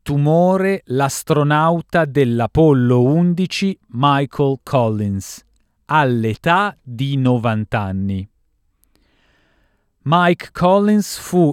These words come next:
il pilota del mezzo spaziale dal quale Neil Armstrong e Buzz Aldrin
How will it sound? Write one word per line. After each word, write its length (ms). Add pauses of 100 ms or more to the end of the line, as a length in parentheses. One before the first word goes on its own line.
il 300
pilota 800
del 380
mezzo 480
spaziale 1040 (260)
dal 380
quale 720
Neil 380
Armstrong 680 (160)
e 260
Buzz 420
Aldrin 600